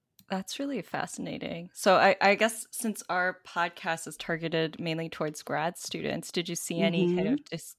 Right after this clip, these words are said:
Speaker 1: differences between grad students and undergrads and their
Speaker 2: I
Speaker 1: experiences of being unwell?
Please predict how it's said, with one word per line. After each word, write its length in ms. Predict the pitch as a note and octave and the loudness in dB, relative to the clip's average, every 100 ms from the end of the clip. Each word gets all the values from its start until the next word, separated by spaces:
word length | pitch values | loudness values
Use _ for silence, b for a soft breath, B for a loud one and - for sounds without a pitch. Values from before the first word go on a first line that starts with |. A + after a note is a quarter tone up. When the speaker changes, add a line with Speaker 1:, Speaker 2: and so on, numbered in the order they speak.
| - | -2
Speaker 1:
differences 640 | E3 - G3+ - C4 C4+ | -2 2 0 2 0 0
between 500 | - E3+ - E3 D3+ | -2 -8 -4 -4 -4
grad 340 | D#3 D#3 C#3+ E3+ | -4 -2 -2 -4
students 460 | - E3+ E3 E3+ | -6 -4 -4 -4
and 80 | - | -6
undergrads 680 | - D#3 F3 F#3+ G3+ A3+ A#3+ | -4 -4 -4 -2 0 0 -2
and 120 | F3 | -4
their 140 | D#3 D3+ | -2 -4
Speaker 2:
I 240 | - - | -6 -14
Speaker 1:
experiences 680 | - - D#3+ D#3 D#3 - E3 | -10 -2 2 2 0 -6 -8
of 60 | |
being 160 | D#3+ D#3+ | -6 -4
unwell? 500 | D#3 D#3 D#3 E3 F#3+ | -4 -4 -4 -4 -8